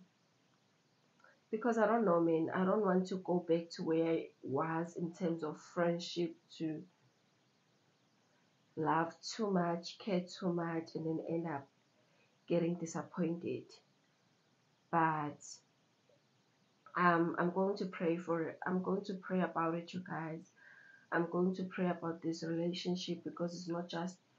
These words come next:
um, discussion of personal stuff. It's also about the business, um, the motherhood, you know, just sharing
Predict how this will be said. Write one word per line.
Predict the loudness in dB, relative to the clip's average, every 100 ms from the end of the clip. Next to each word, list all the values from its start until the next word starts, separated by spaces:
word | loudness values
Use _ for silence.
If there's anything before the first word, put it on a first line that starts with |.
| -20 -20 -10
um, | -4 -4 -4
discussion | -10 -2 -2 0 0
of | 0 0
personal | 0 0 0 -2 0
stuff. | -4 -4 -4 -2 -6
It's | -8
also | -6 -4 -2
about | -2 -2 -8 -8
the | -12 -2
business, | 0 2 2 2 2 0 -6 _ -20 -20 -20 _ -4
um, | 0 2 2 2 2 0
the | 0
motherhood, | 4 4 4 2 2 2 2 0 -2 -4 -12 -20 _ _ _ _
you | 4
know, | 6 6
just | 4 -2 -2
sharing | 0 4 6 4